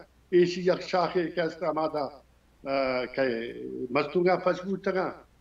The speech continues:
یک شاخ منی ریسرچ حوالہ ہے کیسے ایسی کراچی ہم پشبو تھا،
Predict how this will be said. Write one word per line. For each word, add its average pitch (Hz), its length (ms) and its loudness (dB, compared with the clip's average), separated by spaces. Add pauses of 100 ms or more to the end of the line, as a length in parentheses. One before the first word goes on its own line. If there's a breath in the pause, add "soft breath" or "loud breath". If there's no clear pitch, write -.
(160)
یک 165 280 0
شاخ 165 300 -2 (340)
منی 160 560 0
ریسرچ 170 440 -4
حوالہ 160 360 0
ہے 165 200 0
کیسے 165 300 -2 (520)
ایسی 165 540 2
کراچی 139 500 2
ہم 175 100 4
پشبو 175 400 -4
تھا، 190 320 0